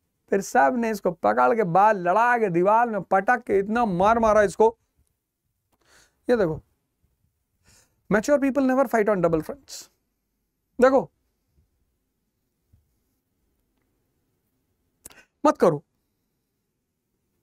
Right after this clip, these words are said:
जिस नदियों से कई सारे नाले निकल जाएंगे ना, उसका पानी का फ्लो कम हो जाएगा। और जिस नदी में कोई नाला और नहर नहीं होगी,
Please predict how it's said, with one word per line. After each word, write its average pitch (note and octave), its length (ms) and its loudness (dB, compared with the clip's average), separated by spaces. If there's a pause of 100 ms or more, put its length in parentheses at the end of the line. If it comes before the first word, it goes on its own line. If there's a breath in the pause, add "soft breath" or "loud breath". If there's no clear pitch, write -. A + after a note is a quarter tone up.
(1400)
जिस D#4 300 2
नदियों A3 360 4
से B3 240 2 (460)
कई C4+ 160 2
सारे B3 240 2
नाले G3+ 320 2
निकल G#3+ 240 2
जाएंगे G#3+ 240 0
ना, B3 140 -4 (920)
उसका G3+ 180 -2
पानी A#3+ 280 0
का C4+ 60 -2
फ्लो C4 300 0
कम G3 160 -2
हो D#3+ 120 -4
जाएगा। - 260 -14 (4000)
और D#3+ 80 -6
जिस A3 240 -4
नदी F3 240 0
में G#3+ 120 0
कोई F#3+ 220 2
नाला E3+ 300 2
और F#3+ 140 2
नहर E3 280 0
नहीं F#3+ 180 0
होगी, F#3+ 200 -2